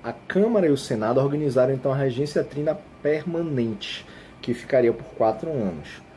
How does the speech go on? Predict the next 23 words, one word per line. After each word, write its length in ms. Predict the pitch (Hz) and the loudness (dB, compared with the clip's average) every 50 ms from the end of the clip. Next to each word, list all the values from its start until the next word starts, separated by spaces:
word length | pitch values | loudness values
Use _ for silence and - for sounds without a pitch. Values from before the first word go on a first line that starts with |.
| - - - - - - - - - - - | -20 -20 -20 -20 -20 -20 -20 -20 -20 -16 -10
integrada 680 | - 151 147 151 180 160 139 131 120 110 107 104 101 104 | -8 -6 -2 2 2 4 4 4 4 4 4 2 2 0
pelo 500 | 101 - - 123 113 113 113 104 101 95 - - - - - - | -2 0 2 2 4 4 4 2 2 0 -2 -8 -18 -20 -14 -8
brigadeiro, 800 | 98 98 120 123 117 131 123 110 107 117 110 107 104 104 101 95 90 87 - - - - - - - - - | -4 -2 -2 2 2 2 2 2 2 2 2 4 4 2 2 0 -4 -8 -14 -16 -20 -20 -20 -20 -20 -18 -10
que 80 | - 110 | -6 -4
a 60 | 104 | -4
gente 240 | 98 107 107 98 - | -4 -4 -8 -10 -10
sabe 340 | - - 117 104 101 95 98 | -8 -2 -2 -2 -2 -2 -6
que 160 | - - 107 | -8 -4 -2
é, 140 | 101 101 98 | -2 -2 -2
é 220 | - 101 101 101 101 | -2 -2 0 0 0
o 320 | 101 98 - 104 101 101 98 - - | -2 -4 -6 -10 -10 -10 -12 -12 -4
posto 340 | - 208 208 202 - - - | 0 0 0 0 -2 -4 -6
militar, 640 | 101 98 101 101 104 101 - - 101 92 85 82 80 82 - - | -4 -2 -2 -2 -4 -6 -4 -4 -4 -4 -4 -6 -8 -10 -16 -18
né, 80 | - 85 87 | -18 -16 -14
o 20 | |
brigadeiro, 480 | 90 92 90 - 98 90 85 92 87 82 80 - - - - - - - - - - - - - - - - - - - - - | -12 -10 -6 -6 -6 -6 -4 -6 -8 -10 -10 -20 -20 -20 -20 -20 -20 -20 -20 -20 -20 -20 -20 -20 -20 -20 -18 -18 -18 -20 -12 -4
Francisco 440 | - 139 131 123 - 160 147 - 160 | 0 2 2 2 2 -2 -2 -2 -2
Lima 180 | 131 113 110 | -2 0 -2
e 40 | 123 | -2
Silva, 500 | 135 - - - 113 120 135 143 180 202 190 - - - - - - - - - - | -4 -6 -6 -2 0 0 2 2 0 -2 -4 -8 -20 -20 -20 -20 -20 -20 -20 -12 -6
e 80 | 185 170 | -6 -2
pelos 320 | - 196 185 180 180 180 | 2 4 4 4 4 4
deputados 760 | 165 170 165 165 - - - 135 131 - - - - - - | 4 2 2 2 0 2 4 4 4 4 2 -2 -8 -10 -12